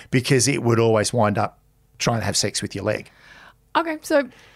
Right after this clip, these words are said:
Speaker 2: a bit horny.
Speaker 1: Yeah, well, the great thing was the classic quote you get was, "No, fuck the leg, Jack," and he'd smack it. <laughs> It's like, the dog, not your leg.
Speaker 2: Yeah.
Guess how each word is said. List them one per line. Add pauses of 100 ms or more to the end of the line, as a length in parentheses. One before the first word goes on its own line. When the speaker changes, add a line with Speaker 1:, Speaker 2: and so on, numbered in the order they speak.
(440)
Speaker 2:
a
bit
horny.
Speaker 1:
Yeah,
well,
the
great
thing
was
the
classic
quote
you
get
was,
"No,
fuck
the
leg,
Jack,"
and
he'd
smack
it. (160)
<laughs>
It's
like, (560)
the
dog,
not
your
leg.
Speaker 2:
Yeah.